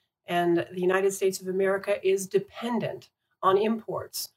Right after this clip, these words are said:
for many, many mined materials that we cannot live without. And that's a concern. Um, it ought to be a concern for everyone. For instance, bauxite. You make aluminum out of bauxite. We don't mine any of it here.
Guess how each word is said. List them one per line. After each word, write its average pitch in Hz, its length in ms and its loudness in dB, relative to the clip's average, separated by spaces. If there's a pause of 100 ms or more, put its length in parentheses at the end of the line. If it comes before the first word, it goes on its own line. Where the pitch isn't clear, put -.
(140)
for 185 200 2
many, 196 420 4
many 185 360 2
mined 185 500 0
materials 196 580 -2
that 180 220 -6
we 190 280 -2
cannot 175 680 -4
live 165 240 -12
without. 156 480 -6 (500)
And 180 160 2
that's 185 320 0 (100)
a 175 60 -8
concern. - 640 -4 (420)
Um, 151 520 -6 (140)
it 180 100 -6
ought 170 140 2
to 185 60 0
be 180 160 4
a 185 40 0
concern 202 440 0
for 220 140 -2
everyone. 226 520 -2 (260)
For 262 140 4
instance, 247 520 0
bauxite. 214 640 4
You 208 80 0
make 226 260 2 (500)
aluminum 226 680 6 (140)
out 190 120 6
of 170 80 -2
bauxite. 170 560 2
We 240 80 -6
don't 269 220 4
mine 214 260 8
any 170 220 2
of 139 100 -4
it 123 80 -10
here. - 320 -14